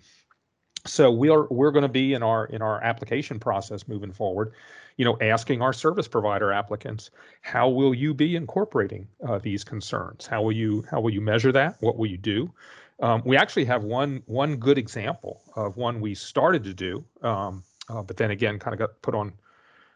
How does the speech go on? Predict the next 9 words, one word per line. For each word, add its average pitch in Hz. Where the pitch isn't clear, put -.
uh, 104
on, 101
um, 92
pause 113
due 117
to, 104
due 117
to 98
covid, 113